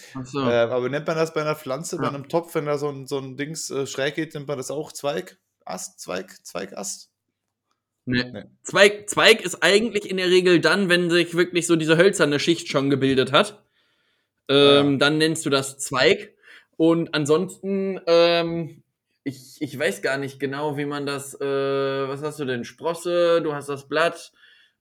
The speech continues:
Speaker 1: Äh, ich glaub, das nennt man Halm.
Speaker 2: Ah
Speaker 1: Aber
Speaker 2: ja,
Speaker 1: ich bin mir
Speaker 2: okay.
Speaker 1: nicht ganz sicher.
Speaker 2: Ja, das
Speaker 1: Müsste
Speaker 2: könnte
Speaker 1: man mal
Speaker 2: natürlich
Speaker 1: nachgucken.
Speaker 2: hinkommen.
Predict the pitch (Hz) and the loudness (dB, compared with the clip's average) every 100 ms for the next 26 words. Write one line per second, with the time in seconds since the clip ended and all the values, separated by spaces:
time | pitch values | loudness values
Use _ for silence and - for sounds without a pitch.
0 | - 147 147 143 175 175 156 165 156 143 | -2 0 0 0 -2 -2 -2 -4 -2 -2
1 | 151 160 113 92 - _ _ _ _ _ | 2 2 0 -4 -12 _ _ _ _ _
2 | _ _ _ _ _ _ _ _ - 131 | _ _ _ _ _ _ _ _ -4 0
3 | 131 113 151 151 147 - 139 135 135 110 | 2 0 0 0 0 -2 -2 -2 -2 -2
4 | 101 - _ _ _ _ _ _ _ _ | -4 -12 _ _ _ _ _ _ _ _
5 | _ _ - - - - - 135 156 147 | _ _ -12 -12 -16 -12 -4 0 2 2
6 | 151 160 151 143 139 135 123 - 123 107 | -2 0 0 0 0 0 -2 -2 -4 -4
7 | 104 - | -8 -18